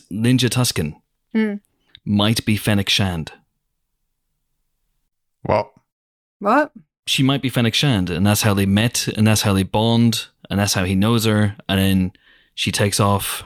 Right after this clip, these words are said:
Speaker 1: her mask.
Speaker 3: This is, this is a terrible theory.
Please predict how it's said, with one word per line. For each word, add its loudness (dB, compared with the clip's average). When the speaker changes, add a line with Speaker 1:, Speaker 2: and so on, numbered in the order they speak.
Speaker 1:
her 0
mask. -2
Speaker 3:
This -2
is, -10
this -6
is -6
a -4
terrible -2
theory. -2